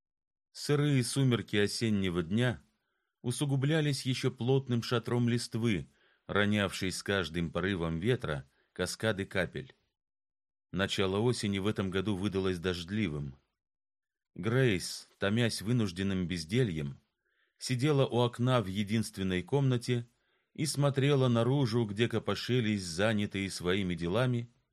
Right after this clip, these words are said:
непуганные обитатели лесного края, зубастые и с клювом,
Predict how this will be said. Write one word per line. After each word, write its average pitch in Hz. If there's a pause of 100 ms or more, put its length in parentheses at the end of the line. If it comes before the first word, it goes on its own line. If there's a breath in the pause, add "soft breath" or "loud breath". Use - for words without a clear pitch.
(140)
непуганные 143
обитатели 98
лесного 87
края, 80 (600)
зубастые 92
и 80
с -
клювом, 98